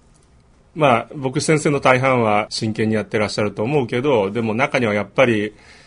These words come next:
人を増やしたいがために人に受けるメッセージを準備しようとしてる人も中にはいるかもねって話になって、で、うちの教会は別に牧師じゃないから自分がメッセージする時もそういう気持ちにならなくていいなとか思ってね、そういうことを考えてて、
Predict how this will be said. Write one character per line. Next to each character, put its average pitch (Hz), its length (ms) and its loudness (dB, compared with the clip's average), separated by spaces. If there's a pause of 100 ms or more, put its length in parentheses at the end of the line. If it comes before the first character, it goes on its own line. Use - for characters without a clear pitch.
(120)
人 - 260 -2
を - 20 2
増 127 100 0
や 120 120 2
し - 60 -10
た 135 120 2
い 123 40 4
が 117 100 2
た 110 100 -4
め 110 120 -2
に 107 120 -2
人 - 180 -4
に 127 100 0
受 123 120 0
け 185 100 6
る 165 100 4
メ 113 100 2
ッ - 20 2
セ 113 200 -4
ー - 20 -2
ジ 98 100 -4
を 101 80 -4
準 113 160 -4
備 104 120 -6
し - 100 -8
よ 107 80 -2
う - 20 -6
と 107 120 -8
し - 80 -12
て 113 80 -8
る 101 80 -8
人 101 100 -12
も 107 60 -6
中 123 180 -2
に 107 60 -2
は 98 60 -2
い - 20 -2
る 120 80 -4
か 110 100 -2
も 95 100 -6
ね 147 80 2
っ 165 40 0
て 165 80 -8
話 95 260 -10
に 90 80 -12
な 87 60 -14
っ 85 40 -18
て、 90 340 -8 (600)
で、 123 200 0
う 123 80 2
ち 143 120 -6
の 170 100 2
教 165 180 2
会 156 200 6
は 147 180 8
別 123 220 -4
に 104 60 -4
牧 120 220 -2
師 143 120 2
じ 190 80 6
ゃ 143 40 4
な 151 100 4
い 135 100 0
か 110 100 -4
ら 101 80 -2
自 98 120 -6
分 117 100 -2
が 127 80 0
メ 139 80 0
ッ - 20 -4
セ 120 120 -2
ー - 20 0
ジ 95 80 -8
す - 60 -8
る 98 60 -10
時 104 200 -10
も 98 80 -8
そ 120 140 -4
う 120 40 0
い 127 40 -2
う - 20 -12
気 131 80 -6
持 131 100 -4
ち 120 100 -6
に 101 60 -4
な 101 80 -2
ら 131 100 2
な 127 120 2
く - 80 -16
て 101 100 -8
い 107 100 -6
い 104 40 -4
な 92 160 -10
と - 100 -18
か 90 160 -8 (480)
思 95 180 -8
っ 92 40 -12
て 87 160 -12
ね、 90 180 -14 (580)
そ 120 120 -4
う - 20 0
い - 20 0
う - 20 -2
こ 117 80 -6
と 104 120 -2
を 87 160 -8 (800)
考 113 100 -4 (140)
え 107 60 -2
て 107 100 -12
て、 90 300 -8